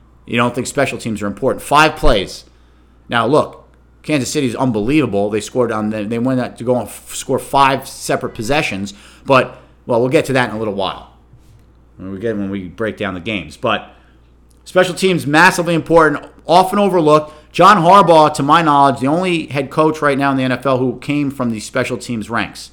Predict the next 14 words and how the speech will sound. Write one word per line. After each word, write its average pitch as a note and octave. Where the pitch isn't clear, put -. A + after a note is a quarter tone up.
He A2+
was G#2+
the G2+
special C#3+
teams C#3+
coordinator C#3
and A#2+
then A#2+
I A#2+
think A#2
also A#2
wide G#2+
receivers G2
coach. F2+